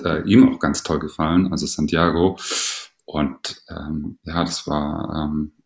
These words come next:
ein, ein schönes Zusammenkommen. So, und so kamen wir eben zu diesem Kakao. Und, ähm, so suchen wir auch andere Kakaos. Das heißt, ähm, was, ähm, für einen Kakao möchten wir haben? Ich glaub, die Hintergrundbedingungen, die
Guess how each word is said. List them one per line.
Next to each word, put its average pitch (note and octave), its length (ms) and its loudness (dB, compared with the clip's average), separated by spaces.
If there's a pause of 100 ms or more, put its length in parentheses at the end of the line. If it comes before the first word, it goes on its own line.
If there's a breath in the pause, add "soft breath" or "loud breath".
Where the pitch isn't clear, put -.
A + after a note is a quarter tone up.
ein, E2 540 -6
ein - 40 -6
schönes F2 420 2
Zusammenkommen. E2+ 800 4 (180)
So, - 160 -12
und D2 280 -4
so - 120 -4
kamen D2+ 300 0
wir D#2 140 0
eben D#2+ 260 0
zu - 140 -6
diesem - 280 4
Kakao. E2+ 640 0 (540 loud breath)
Und, D#2+ 640 -2
ähm, D#2+ 640 0
so - 220 -2
suchen F2+ 380 0
wir E2+ 160 0
auch E2 200 -4
andere A2+ 340 2
Kakaos. F2+ 600 0
Das - 160 -12
heißt, D#2 380 -4
ähm, D#2 380 -2 (500 loud breath)
was, - 640 -4
ähm, D#2 400 0
für - 200 -4
einen D#2+ 140 -2
Kakao D#2 960 -2
möchten E2+ 380 -2
wir - 180 -4
haben? F#2+ 680 2
Ich - 100 -8
glaub, E2 240 -2
die E2 80 -8
Hintergrundbedingungen, F2+ 960 6
die D#2 220 -4